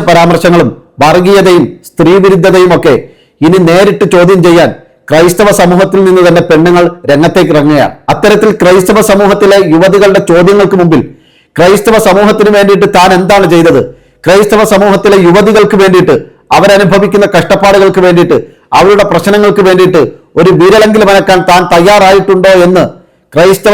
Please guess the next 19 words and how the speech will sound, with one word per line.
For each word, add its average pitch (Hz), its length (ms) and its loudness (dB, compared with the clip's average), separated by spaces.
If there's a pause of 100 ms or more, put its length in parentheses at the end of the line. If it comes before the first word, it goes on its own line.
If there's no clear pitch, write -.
(120)
യുവതികൾ 190 360 2 (100)
തന്നോട് 202 280 0 (100)
നേരിട്ട് 214 380 0
തന്നെ 190 180 0 (380)
തെരുവിൽ 208 320 2 (100)
തന്നെ 196 260 0
ചോദ്യം 196 300 2
ചെയ്യുന്നൊരു 190 340 0
ഘട്ടമെത്തിയാൽ 175 520 0 (500)
താൻ 165 120 2 (120)
തൂങ്ങിച്ചാവുന്നതായിരിക്കും 180 920 0 (300)
ഏറ്റവും 175 340 0
നല്ലത്. 104 220 -4 (200)
ഈ 190 120 0
വിഷയത്തെക്കുറിച്ചുള്ള 196 720 0
നിങ്ങളുടെ 185 280 2
വിലയേറിയ 185 400 2
അഭിപ്രായങ്ങൾ 170 460 0 (400)
കമന്റുകളായി 190 500 2